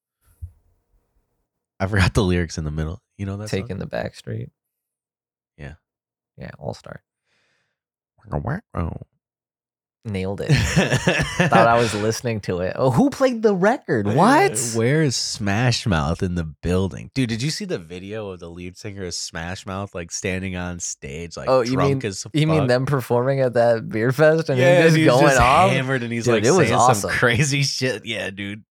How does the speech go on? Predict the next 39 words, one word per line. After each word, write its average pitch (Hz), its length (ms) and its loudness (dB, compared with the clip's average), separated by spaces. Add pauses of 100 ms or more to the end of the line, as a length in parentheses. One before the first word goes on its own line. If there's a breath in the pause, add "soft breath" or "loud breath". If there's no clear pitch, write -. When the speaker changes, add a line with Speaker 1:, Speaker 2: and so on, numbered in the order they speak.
Speaker 1:
<laughs> 147 220 -8
That 156 180 -2
was 127 100 -10
wild. 76 580 -8 (360)
I 143 60 -2
don't 143 100 2
know. 113 60 2
I'm 117 80 0
pretty 175 180 0
sure 147 120 -8
he 110 60 -4
said 107 220 -4
some 90 160 -8
racist 95 360 -4
shit, - 220 -10
so 110 100 -6
I 110 40 -2
don't 127 140 -4
know 117 100 0
that 117 120 2
I'd 101 140 -2
call 92 220 0
it 69 80 -6
awesome, 80 460 -4
but, 80 100 -14
like, 95 220 -10
Speaker 2:
Well, 123 280 0 (100)
it's - 300 -8
awesome 123 340 0
that 104 140 -2
we 107 260 -6
gotta 98 240 -6
witness 90 400 -12
that. 87 220 -10
I'm 110 100 -10
not 104 300 -6
endorsing 92 720 -6
anything 92 520 -10
that - 220 -10